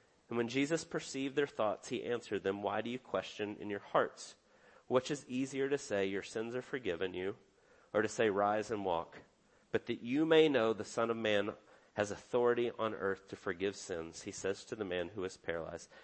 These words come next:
"I say to you, rise, pick up your bed, and go home." And immediately he rose before them, and he picked up what he was lying on, and he went home glorying, glorifying God, and amazement seized them all.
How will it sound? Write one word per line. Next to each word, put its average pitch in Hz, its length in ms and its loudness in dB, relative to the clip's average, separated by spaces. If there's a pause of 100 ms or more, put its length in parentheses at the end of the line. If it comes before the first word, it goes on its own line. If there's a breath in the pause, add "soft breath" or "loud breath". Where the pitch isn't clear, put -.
(160 loud breath)
"I 87 100 2
say 120 340 2
to 113 80 -2
you, 92 200 -2
rise, 92 640 4 (100)
pick - 220 -4
up - 180 -2
your 107 80 -2
bed, 87 400 -2
and 95 160 -8
go 87 160 -4
home." 82 300 -6 (920 soft breath)
And 101 120 -4
immediately 104 500 -2
he 113 140 -6
rose 87 540 -6 (580 soft breath)
before 104 340 2
them, 85 220 0
and 90 80 -2
he 85 80 -8
picked - 300 -8
up 92 260 -6
what - 180 -6
he 107 80 -6
was 92 140 -4
lying 80 340 -6
on, 82 220 -6
and 95 80 -10
he 90 80 -4
went 90 220 -4
home 85 340 -6
glorying, 82 460 -6 (260)
glorifying 98 640 -2 (340 loud breath)
God, 87 340 0
and 92 120 -6
amazement 90 540 -4 (100)
seized - 400 -10
them 87 120 -8
all. 71 220 -6